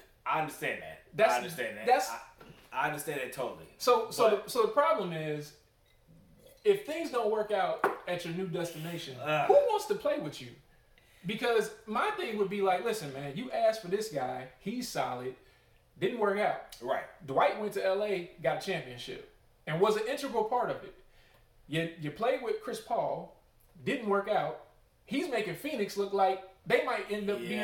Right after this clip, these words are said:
Speaker 2: being one of the top
Speaker 1: yeah.
Speaker 2: four or five teams in the Western Conference.
Speaker 1: Good point.
Speaker 2: Uh, Russ, he, he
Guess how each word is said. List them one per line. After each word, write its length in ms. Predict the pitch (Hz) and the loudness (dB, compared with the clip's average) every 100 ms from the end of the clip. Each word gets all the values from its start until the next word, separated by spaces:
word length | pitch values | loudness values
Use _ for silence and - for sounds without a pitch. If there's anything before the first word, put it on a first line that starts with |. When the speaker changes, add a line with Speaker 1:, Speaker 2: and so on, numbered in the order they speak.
| 208 | 0
Speaker 2:
being 80 | 214 | 0
one 100 | 214 | 0
of 60 | |
the 60 | 196 | 0
top 240 | 254 233 233 | 2 0 0
Speaker 1:
yeah. 80 | 240 | -2
Speaker 2:
four 160 | 240 226 | 0 2
or 60 | |
five 260 | 226 214 196 | 2 0 -2
teams 300 | 226 220 202 | -8 -6 -4
in 60 | 202 | -2
the 60 | 196 | -2
Western 320 | 220 202 175 | -2 -4 -6
Conference. 500 | 262 294 - 123 120 | -6 -6 -6 -10 -8
Speaker 1:
Good 120 | 123 | -6
point. 220 | 127 120 - - _ - | -6 -6 -10 -20 _ 6
Speaker 2:
Uh, 420 | 320 302 285 285 - - - _ _ _ | 8 8 8 4 -4 -16 -20 _ _ _
Russ, 680 | 160 240 294 277 - - - _ _ _ _ _ _ _ _ _ _ _ | 4 4 6 2 -4 -10 -14 _ _ _ _ _ _ _ _ _ _ _
he, 440 | 156 233 226 196 - | -8 -6 -4 -8 -12
he 460 | 175 254 254 247 | -8 -6 -6 -8